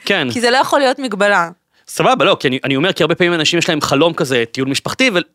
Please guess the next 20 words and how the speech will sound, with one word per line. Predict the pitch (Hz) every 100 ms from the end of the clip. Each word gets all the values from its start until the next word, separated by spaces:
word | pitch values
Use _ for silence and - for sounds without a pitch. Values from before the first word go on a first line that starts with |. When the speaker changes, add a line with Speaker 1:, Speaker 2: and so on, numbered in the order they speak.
| _ _
Speaker 1:
ולא | 127 131 151
יודעים, | 165 147 151 147 143 -
זה | 123
דורש | 131 139 127
גם | 127
תחקיר, | 117 - 165
להבין | 120 113 127
אם |
זה | 104 104 - -
עשרים | - 170 196
אלף, | 190
חמישים | - 120 170
אלף | 170 165
או | 127
מאה | 131 120
אלף. | 107 107 139
ואם | 175
את | 196
אומרת, | 208 208 _ - - -
"נסתדר", | 175 - 170 226 202 214